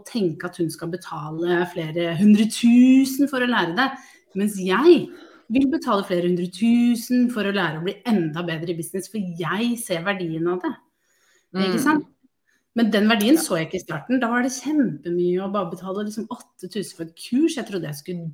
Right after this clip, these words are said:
Speaker 1: dø når jeg betalte det. Eh,
Speaker 2: Ja.
Speaker 1: <laughs> nå te-,
Speaker 2: Ja,
Speaker 1: nå
Speaker 2: ja, ja.
Speaker 1: ler jeg jo litt av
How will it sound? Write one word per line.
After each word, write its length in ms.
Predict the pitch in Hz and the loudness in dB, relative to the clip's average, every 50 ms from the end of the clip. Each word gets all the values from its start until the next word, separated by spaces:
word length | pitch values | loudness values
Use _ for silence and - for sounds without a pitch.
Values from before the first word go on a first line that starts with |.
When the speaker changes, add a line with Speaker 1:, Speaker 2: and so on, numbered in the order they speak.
| - - | -6 -2
Speaker 1:
dø 280 | 190 180 180 190 220 262 285 285 | 2 4 4 4 4 2 2 0
når 140 | 262 240 196 | 0 0 0
jeg 100 | 180 170 | -2 -2
betalte 460 | 180 175 - 160 156 143 - - 175 202 | -4 -6 -6 -8 -12 -12 -10 -6 -4 -2
det. 120 | 269 302 294 - - - - - - - - - _ - | -2 -2 -2 -6 -10 -18 -20 -20 -20 -20 -20 -20 _ -8
Eh, 380 | 214 208 208 208 - - 208 247 | -4 -2 0 2 2 4 6 4
Speaker 2:
Ja. 80 | 208 - - - 359 349 - - - | 4 6 6 6 6 6 6 6 4
Speaker 1:
<laughs> 420 | - - - - - - - - 226 | 4 4 0 -10 -12 -14 -4 0 2
nå 220 | 226 226 233 262 | 4 4 4 4
te-, 80 | 254 302 | 4 4
Speaker 2:
Ja, 140 | 214 175 - | 4 6 6
Speaker 1:
nå 80 | 247 | 6
Speaker 2:
ja, 60 | 247 240 | 6 6
ja. 60 | 202 180 | 4 4
Speaker 1:
ler 160 | 170 160 160 - 175 | 2 0 -2 -4 -4
jeg 120 | 185 190 202 | -2 -2 0
jo 60 | 196 | -2
litt 160 | 202 202 - - | -2 -4 -6 -8
av 140 | - 190 | -10 -10